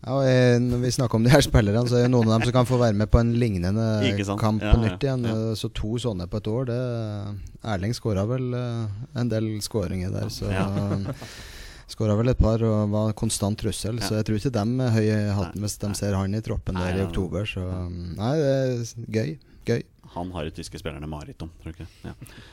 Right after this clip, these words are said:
Speaker 2: Men nok om det. Eh, Paco, som du nevnte tidligere, du har jo også G atten-landslaget. Dere skal spille turnering i Sverige.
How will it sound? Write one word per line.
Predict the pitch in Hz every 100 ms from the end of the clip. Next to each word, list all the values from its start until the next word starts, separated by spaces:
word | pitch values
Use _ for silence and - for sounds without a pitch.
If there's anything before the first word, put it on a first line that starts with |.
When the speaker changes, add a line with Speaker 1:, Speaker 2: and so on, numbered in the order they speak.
| -
Speaker 2:
Men | 110 139
nok | 131 160
om | 151
det. | 165 139
Eh, | - 127 131
Paco, | 127 123 131
som | 127 123
du | 131
nevnte | 117 147
tidligere, | 113 107
du | 113
har | 110 90 101
jo |
også | - - 107
G | 95 92
atten-landslaget. | - - 73 - 90 156 151
Dere | 110 101
skal | 110
spille | - 101 85 85 87
turnering | - 95 82 78 82 95
i | - 87
Sverige. | 82 - 87 76 113